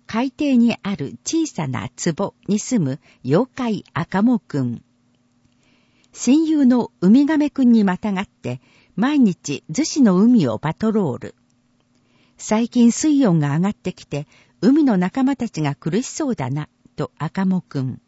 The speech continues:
仲間たちを救うべく立ち上がります。写真。逗子小坪沖では、新鮮で良質な赤目が取れます。説明。茶色っ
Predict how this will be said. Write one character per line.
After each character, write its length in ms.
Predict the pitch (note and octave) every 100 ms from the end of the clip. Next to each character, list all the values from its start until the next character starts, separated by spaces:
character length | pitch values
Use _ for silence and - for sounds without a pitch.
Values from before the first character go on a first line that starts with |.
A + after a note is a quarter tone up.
| _ _ _ _ _ _ _ _ _ -
仲 260 | G#3+ -
間 140 | C4+ C#4
た 140 | A3+
ち 160 | - E3+
を 100 | D#3
救 340 | - - A3+
う 40 | G#3
べ 140 | G3
く 200 | - B2 -
立 280 | D#3+ - A3+
ち 40 |
上 60 | A3+
が 140 | A3+
り 120 | F#3+
ま 140 | D3+ A#2+
す。 300 | - - _ _ _ _ _ _ _ _ _ -
写 220 | - A3+
真。 460 | G#3+ A#3 G#3+ D#3 - _ _ _ _ _ _ _ _ E3
逗 120 | C4
子 220 | - B3
小 160 | - E3+
坪 340 | C#4+ B3+ C4+
沖 200 | A#3 G#3+
で 120 | G3+
は、 200 | D3+ C3 _ _
新 260 | - A#3 C#4+
鮮 280 | C4+ A3+
で 200 | G3 F#3
良 160 | E3 B3+
質 220 | C#4+ -
な 200 | A#3 G#3 -
赤 240 | D#3 A3+
目 300 | C4+ C4 B3
が 120 | G#3
取 220 | - D3+
れ 60 | C#3
ま 160 | A2 C3
す。 240 | - _ _ _ _ _ _ _ _ _ _ _ - _
説 320 | - G#3 -
明。 380 | A3 G#3+ F3 C#3 _ _ _ _ -
茶 180 | A3
色 200 | C4 D4+
っ 60 | D4